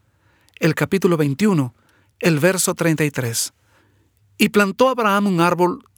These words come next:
tamarisco en Beerseba, e invocó allí el nombre de Jehová Dios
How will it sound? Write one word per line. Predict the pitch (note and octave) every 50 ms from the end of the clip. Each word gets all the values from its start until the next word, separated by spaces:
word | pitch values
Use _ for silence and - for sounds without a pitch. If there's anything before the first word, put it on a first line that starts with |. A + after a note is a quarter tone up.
| _ _ _ _
tamarisco | - F#3+ F3 D#3 C#3+ D#3+ G#3 G#3 - - - - D3 D3 D3+ - -
en | - D#3+ D3
Beerseba, | C#3 C#3+ C3+ - - - F3+ E3+ D3 C3 C#3 D3+ _ _ _ _ _ _ _ _ _ _ _ _ -
e | - F3+
invocó | F3+ E3+ D#3 E3 D#3 - - A#3 A#3
allí | A3+ F#3 G#3+ A3 G#3+
el | G3+ F#3 D#3+ D#3+
nombre | E3 F3+ F#3 F3+ F3+ E3+
de | D#3 D#3 C3
Jehová | - D#3 D3 D#3+ D#3
Dios | D3 D#3 D#3+ E3+ E3+ D3+ - - - - -